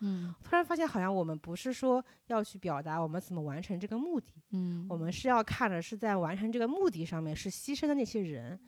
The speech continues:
Speaker 2: 他们的状态以及他们的，就思想是什么样子，突然就变成这么一个利益，就是觉得好像跟我想的不太一样。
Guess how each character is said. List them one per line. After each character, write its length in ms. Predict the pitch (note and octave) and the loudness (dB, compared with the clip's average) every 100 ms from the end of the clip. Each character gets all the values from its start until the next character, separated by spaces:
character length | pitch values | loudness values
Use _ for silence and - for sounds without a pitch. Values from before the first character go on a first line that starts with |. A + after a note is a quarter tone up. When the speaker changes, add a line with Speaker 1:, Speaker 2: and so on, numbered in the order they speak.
| - | -14
Speaker 2:
他 140 | - A#3 | -2 0
们 80 | A#3+ | 2
的 80 | |
状 340 | A3+ - G4 F#3+ | 2 4 4 2
态 220 | F3 E3+ | -2 -4
以 40 | |
及 60 | D3+ | -6
他 200 | D#3+ G#3+ | -6 -4
们 100 | G#3+ | -2
的， 100 | F#3+ F#3+ _ - - _ _ _ _ _ _ - | -4 -6 _ -20 -20 _ _ _ _ _ _ -6
就 60 | B3 | -6
思 280 | - F4 | -6 -4
想 160 | E4+ F#3+ | 0 2
是 100 | F#3 | 0
什 160 | F3 D#3+ | -4 -6
么 100 | D#3 | -2
样 260 | A#3+ D#4+ | 0 0
子， 100 | E3 | -4
突 160 | D3+ G#3 | -6 -4
然 80 | G3 | -4
就 120 | G3 | -4
变 160 | A3 | -2
成 100 | G#3+ | -2
这 100 | G#3+ | -2
么 80 | D4+ | -2
一 140 | F3+ D#3 | -4 -6
个 220 | E3 D3 | -10 -12
利 180 | F#3 F3 | -12 -12
益， 340 | D3+ D3 - - - C#3+ | -12 -14 -14 -20 -20 -18
就 140 | - | -10
是 180 | G3 F3+ | -8 -6
觉 160 | D#3+ D#3+ | -6 -8
得 260 | E3 E3+ | -4 -6
好 140 | D#3+ D3+ | -6 -6
像 80 | D3+ | -2
跟 100 | G#3+ | 0
我 60 | |
想 160 | B3+ E3+ | 0 -2
的 60 | C#3+ | -6
不 80 | |
太 160 | C#3 G3 | -8 -8
一 140 | D3 | -6
样。 280 | D3+ F#3+ - | -8 -8 -10